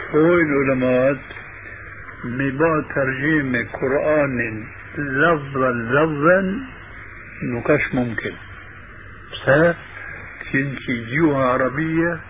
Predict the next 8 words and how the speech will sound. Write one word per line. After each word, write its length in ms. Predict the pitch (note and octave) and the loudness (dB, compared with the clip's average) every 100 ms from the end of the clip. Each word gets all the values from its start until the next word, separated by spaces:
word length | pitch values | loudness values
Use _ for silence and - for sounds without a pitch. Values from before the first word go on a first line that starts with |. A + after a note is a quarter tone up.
| - - - - - - - | -18 -18 -18 -18 -18 -18 -10
nuk 260 | B2+ B2+ - | -8 -8 -2
ka 220 | E3 E3 D#3 C#3 | 2 4 2 0
gjuhë 360 | B2 D#3 F3 C3 | -2 -2 -2 -6
tjetër 720 | - - F3 F#3 - F#3+ F3+ E3 - - - - - - | -8 2 4 4 2 0 0 -4 -10 -16 -16 -18 -20 -20
që 180 | - C3 B2+ | -6 -4 0
mum-, 360 | D3+ F3 D#3+ - G#3 D#3+ F3 - C#3+ | -2 -2 -6 -8 -6 -4 -4 -2 -2
është 260 | C#3 - | 0 0
mumkin 540 | D3 D3 C#3 F#3 F3+ | 0 0 2 2 2